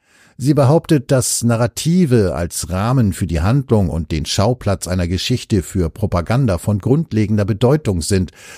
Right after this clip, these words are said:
da sie eine Form der Sinngebung darstellen, durch die Informationen gestaltet und erinnert werden können und sogar eine irrationale Reaktion auf Ereignisse fördern können.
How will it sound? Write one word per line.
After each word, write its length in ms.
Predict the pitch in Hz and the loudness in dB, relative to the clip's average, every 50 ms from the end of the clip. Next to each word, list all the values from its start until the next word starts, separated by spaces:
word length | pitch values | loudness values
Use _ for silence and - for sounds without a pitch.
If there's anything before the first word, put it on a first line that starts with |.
| - - | -4 0
da 160 | 139 143 131 | 2 2 2
sie 80 | 131 135 | 2 2
eine 180 | 117 120 117 | 2 2 0
Form 280 | - - 123 120 117 110 | 0 0 2 2 2 2
der 120 | 120 107 | 2 0
Sinngebung 720 | 95 82 107 135 147 139 113 87 85 78 - 71 73 - | 0 2 2 2 4 2 2 0 -2 -2 -4 -6 -8 -6
darstellen, 640 | - 80 78 82 82 - - - 90 85 85 82 - - - - - - | -4 -4 -2 -2 -4 -4 -2 -2 0 0 0 -2 -4 -8 -18 -20 -8 -2
durch 240 | 110 107 - - - | -2 -2 -2 -2 -4
die 100 | 90 82 | -4 -4
Informationen 800 | 87 85 - 95 95 92 - - - 117 123 156 160 160 143 | -4 -2 -2 0 0 0 -2 0 0 0 0 0 -2 -2 -2
gestaltet 580 | 110 92 - - - 117 135 151 - 160 151 - _ | -2 -4 -2 0 0 0 0 0 0 -2 -4 -4 _
und 240 | - 143 170 - - | -2 -2 -2 -2 -2
erinnert 420 | - 135 117 160 180 151 107 - | -2 0 2 2 2 2 2 2
werden 240 | 117 110 110 101 110 | 0 0 2 0 -2
können 340 | 101 - 135 147 139 131 127 | 0 2 2 2 2 2 0
und 140 | 101 135 - | 0 -4 0
sogar 380 | - 135 113 98 139 156 156 | 0 0 2 2 0 0 0
eine 260 | - 139 131 123 127 - _ | 0 2 2 2 0 0 _
irrationale 720 | 170 175 160 170 - - - 143 135 127 117 113 113 107 | -2 0 0 -2 -4 -2 0 2 2 4 4 2 2 0
Reaktion 580 | 92 104 104 101 95 - - - 110 101 98 95 | 0 0 0 0 -2 -4 -2 0 2 2 2 2
auf 200 | 87 117 120 - | 0 -2 -2 -2
Ereignisse 720 | 117 131 131 - 82 87 - - - 82 80 - - - | -2 -4 -2 0 0 0 0 0 -2 -2 -2 0 -2 -2
fördern 460 | - - - 120 78 - - - - - | -2 0 0 0 0 -2 -4 -8 -12 -10
können. 380 | - - 71 - - - - | -10 -10 -10 -10 -14 -16 -20